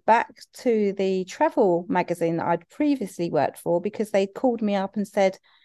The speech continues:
"We want you as editor. You left as assistant editor. We want you back. Can you come back as editor?" I was in a good position to negotiate. So what I did with two young children at home, I said,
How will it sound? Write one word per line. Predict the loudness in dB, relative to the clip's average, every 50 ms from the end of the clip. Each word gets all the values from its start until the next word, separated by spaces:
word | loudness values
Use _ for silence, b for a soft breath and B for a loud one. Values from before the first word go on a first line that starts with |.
| b b 0
"We | 2 4
want | 4 4 2 2
you | 0 0
as | 0 2
editor. | 2 2 2 0 -6 -6 -6 -6 -6 -6 -10 _ _ _ B B B B
You | -2 2
left | 4 4 2 2 -2
as | -4 -4 -4
assistant | -4 -4 -6 -8 -6 -6 -4 -4
editor. | -2 -4 -6 -4 -4 -2
We | 0 0 -2 -2
want | -4 -6 -8 -8
you | -2
back. | 2 4 4 4 4 0 -2
Can | -6 -6 -6
you | -6
come | -4 -4 -4 -2
back | -2 -6 -6 -6
as | -6 -2
editor?" | -2 -4 -2 -4 -8 -12 B B B B B B B B _ _
I | 4 4 6 6
was | 6 4 2 2
in | 2 -2
a | -2 -2
good | -2 -2 -2 -2 0 0
position | -2 -2 0 -2 -4 -4 -2 -2 -2 0 0 -2 -4 -4 -6 -8 _
to | -6 -2 0
negotiate. | 2 2 2 2 2 2 2 2 -2 -4 -4 -4 -2 -2 -2 -4 -4 -8 _
So | -4 -2 2
what | 4 4 4 4 4
I | 2
did | 0 0 -2 -2
with | -2 -6 -6
two | -6 -4 -4
young | -2 0 0 0 0 -2
children | -4 -2 -2 -2 0 0 -2 -4
at | -4 -2
home, | -2 -2 0 0 -2
I | -2
said, | -2 0 0 0 0